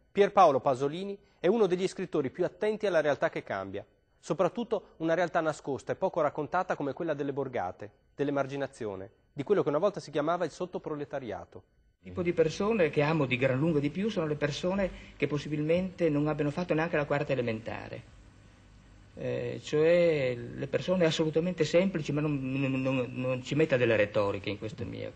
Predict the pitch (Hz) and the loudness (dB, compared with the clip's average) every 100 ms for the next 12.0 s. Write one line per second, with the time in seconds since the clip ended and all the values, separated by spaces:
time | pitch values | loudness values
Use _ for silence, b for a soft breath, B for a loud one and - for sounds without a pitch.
0 | 113 113 110 113 107 107 107 110 117 123 | -8 -8 -6 -6 -6 -6 -6 -4 -2 -2
1 | - 120 107 107 110 104 107 120 127 190 | -2 -2 -4 -4 -6 -6 -6 -6 -4 -4
2 | 240 131 127 156 185 B B B B B | -2 -4 0 0 0 B B B B B
3 | - 123 120 123 127 123 - 165 139 107 | -10 -6 -4 -4 -6 -8 -4 0 0 -2
4 | - 110 139 139 123 117 117 117 131 147 | -10 -10 -6 -2 0 0 -2 0 2 2
5 | 113 107 104 107 - 120 123 131 127 113 | 2 0 0 -4 -6 -4 -2 0 0 -4
6 | 110 113 113 - 135 147 143 139 139 123 | -4 -4 -4 -4 -2 -2 -2 -4 -6 -4
7 | 117 120 110 123 127 120 120 120 B B | -4 -4 -4 -2 -4 -4 -8 -8 B B
8 | B B - 180 - 139 139 165 196 190 | B B -2 -2 -2 -4 -2 -2 0 2
9 | 143 139 139 139 165 175 156 139 156 156 | 0 0 -4 0 2 2 0 -2 -4 -2
10 | 127 151 170 156 131 127 131 123 120 139 | -2 -2 0 0 0 0 0 -4 -4 -2
11 | 156 151 120 110 104 107 107 - - | 0 0 -2 -2 -4 -10 -10 -10 -14